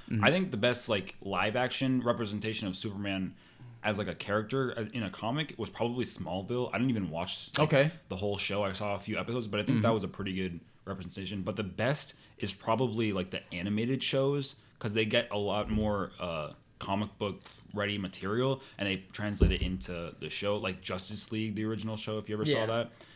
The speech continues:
Speaker 2: Uh, and, uh, like, Young Justice.
Speaker 1: Okay.
Speaker 2: They do really
Speaker 3: Young
Speaker 2: well
Speaker 3: Justice
Speaker 2: with
Speaker 3: is really
Speaker 2: adapting
Speaker 3: good.
Speaker 2: that.
Speaker 1: I, I just, and the reason why I don't like comic books is because,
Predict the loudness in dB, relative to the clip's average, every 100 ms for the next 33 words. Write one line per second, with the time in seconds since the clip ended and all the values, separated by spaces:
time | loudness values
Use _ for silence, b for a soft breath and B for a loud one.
0 | b b -2 0 2 0 0 0 2 2
1 | 0 0 -2 -6 -4 -4 -2 -2 -2 -2
2 | -2 -2 -2 -2 0 2 4 4 6 8
3 | 8 8 4 2 2 2 0 -2 -4 -6
4 | B B B 4 4 4 2 2 4 6
5 | 6 6 8 8 8 6 6 6 6 4
6 | 2 2 4 2